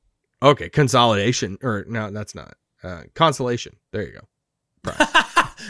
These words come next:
Speaker 2: That was a very close word, but it meant different. It meant,
Speaker 1: Close,
Speaker 2: it meant a
Speaker 1: close.
Speaker 2: different thing. There you go, guys. Let us know in the comment section below. Would you rather the Mavs make a win now trade, or would you rather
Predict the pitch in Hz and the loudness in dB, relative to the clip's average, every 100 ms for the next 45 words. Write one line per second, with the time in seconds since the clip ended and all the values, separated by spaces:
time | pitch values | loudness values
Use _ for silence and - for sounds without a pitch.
0 | - 226 311 262 226 247 - 220 208 165 | 0 4 4 6 6 4 4 2 2 0
1 | 185 156 131 131 131 143 135 139 156 143 | 2 2 0 -2 -2 -4 -2 -6 -4 0
2 | 147 262 - 160 196 214 240 180 160 147 | 4 4 4 0 4 8 8 6 2 0
3 | 120 - 139 131 - 180 208 185 170 143 | -2 -6 -16 -16 2 4 6 8 6 6
4 | 185 190 170 214 190 214 196 196 190 185 | 4 4 4 2 4 4 4 4 4 2
5 | 160 180 156 175 190 160 156 175 208 202 | 2 2 2 4 4 4 2 4 6 4
6 | 202 170 180 180 170 175 - 151 151 156 | 0 -2 2 2 2 0 0 0 2 2
7 | 202 190 185 190 - 208 208 - 151 143 | 2 2 2 2 2 4 4 4 0 0
8 | 156 156 156 | -2 -2 -4